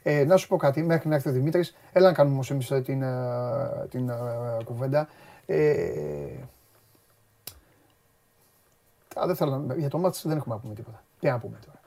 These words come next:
Προετοιμασία κάνει μία ομάδα, προετοιμασία κάνει και η άλλη ομάδα. Πώς είναι στα μάτια σου ο Ολυμπιακός; Μία ερώτηση. Δεύτερον,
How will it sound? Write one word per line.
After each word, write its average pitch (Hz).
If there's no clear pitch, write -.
Προετοιμασία 147
κάνει 131
μία 131
ομάδα, 175
προετοιμασία 143
κάνει 139
και 127
η 131
άλλη 123
ομάδα. 110
Πώς 208
είναι 196
στα 147
μάτια 135
σου 139
ο 127
Ολυμπιακός; 127
Μία 156
ερώτηση. 110
Δεύτερον, 139